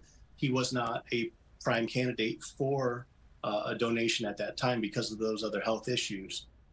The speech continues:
But when the time came that he could, um, be considered as, "Okay, I, I'm a candidate now for a kidney transplant," my sister-in-law, his wife Tammy, and I,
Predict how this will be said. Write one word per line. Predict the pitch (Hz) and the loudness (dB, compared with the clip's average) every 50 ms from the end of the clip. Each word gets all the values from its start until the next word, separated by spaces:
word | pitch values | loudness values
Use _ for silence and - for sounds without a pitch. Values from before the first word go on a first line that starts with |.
| - - | -10 -8
But | 113 113 120 110 107 - - - - - - - - 120 113 | -2 0 2 2 2 0 -4 -6 -10 -10 -10 -14 -12 -6 -2
when | 117 117 117 113 110 113 113 113 | 0 2 2 2 2 2 0 0
the | 110 104 | -2 -2
time | - 120 110 110 113 107 | 0 0 0 0 0 -2
came | - - 120 117 117 113 | -2 -2 -2 0 0 0
that | 104 98 - | 0 0 -2
he | - - 107 104 | -4 -6 -6 -4
could, | - - - 123 120 120 117 - - - - - - - - - - | -4 -2 0 2 0 0 -2 -4 -12 -20 -20 -20 -20 -20 -20 -8 -4
um, | 113 104 98 101 101 101 101 101 101 98 131 - - - - - - - - 180 170 143 | -2 -2 0 0 2 0 2 0 0 -2 -4 -10 -16 -20 -20 -20 -18 -8 -6 -6 -2 0
be | 127 123 | 0 0
considered | - 123 113 - 143 127 127 123 120 120 | 2 2 0 2 2 2 2 2 2 2
as, | 113 113 117 113 - - - | 0 0 0 -2 -4 -4 -6
"Okay, | 123 - - 123 120 117 | -6 -2 0 0 2 2
I, | 113 113 - - 110 | 0 0 -2 -6 -8
I'm | 110 110 110 | -6 -8 -8
a | |
candidate | - - 120 117 117 110 110 107 - - | -6 -2 -2 0 0 2 0 0 0 0
now | - 110 107 107 107 104 | 0 0 0 0 -2 -4
for | - - - 120 113 113 110 113 110 110 107 - - - - - - - - | -6 -6 -2 0 2 2 2 2 0 0 -2 -4 -12 -20 -20 -20 -20 -18 -14
a | - | -4
kidney | - 135 120 110 107 | -2 0 0 0 0
transplant," | - - 139 147 156 156 156 - - 120 107 107 104 - - - - - _ - - _ - - - - - - - - - - - - - - - - - - - - - - | 0 0 0 2 2 0 -2 -4 -4 -4 -2 -2 -2 -2 -4 -8 -18 -20 _ -20 -20 _ -20 -20 -20 -20 -20 -20 -20 -20 -20 -20 -20 -20 -20 -20 -20 -20 -20 -20 -20 -18 -6 -2
my | - 117 117 113 120 - - | 0 2 2 2 0 -2 -2
sister-in-law, | - - 147 139 - 139 123 120 120 120 120 120 113 110 | -2 0 0 0 0 0 0 0 2 2 0 0 -2 -2
his | - 117 113 104 | -2 -2 -2 0
wife | 110 110 113 110 - | 2 2 2 2 -2
Tammy, | - - 127 127 127 131 127 | 0 0 2 2 2 2 0
and | 123 120 | 0 0
I, | 117 120 120 123 123 123 | 0 0 0 -2 -2 -4